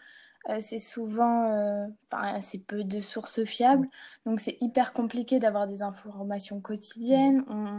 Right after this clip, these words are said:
Speaker 1: On... prendre la température à Dubaï, c'est,
Speaker 2: C'est un peu
Speaker 1: euh,
Speaker 2: compliqué.
Speaker 1: c'est vraiment complexe.
Speaker 2: Mm.
Speaker 1: Et donc, chacun le vit, euh, vraiment à sa
Speaker 2: Ouais.
Speaker 1: manière et, euh, c'est un pur confinement,
Speaker 2: Mm.
Speaker 1: quoi. Et, euh, je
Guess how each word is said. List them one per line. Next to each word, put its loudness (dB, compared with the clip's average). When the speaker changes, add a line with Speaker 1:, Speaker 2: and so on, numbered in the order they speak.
Speaker 1:
On... -14
prendre 6
la 8
température -6
à -8
Dubaï, -2
c'est, -12
Speaker 2:
C'est -6
un -4
peu -4
Speaker 1:
euh, -6
Speaker 2:
compliqué. -16
Speaker 1:
c'est -4
vraiment -2
complexe. -4
Speaker 2:
Mm. -14
Speaker 1:
Et -2
donc, 0
chacun 4
le 8
vit, -2
euh, -6
vraiment 2
à 2
sa -4
Speaker 2:
Ouais. -2
Speaker 1:
manière 2
et, -4
euh, -4
c'est -10
un -4
pur 0
confinement, -2
Speaker 2:
Mm. -2
Speaker 1:
quoi. -4
Et, 6
euh, 4
je -14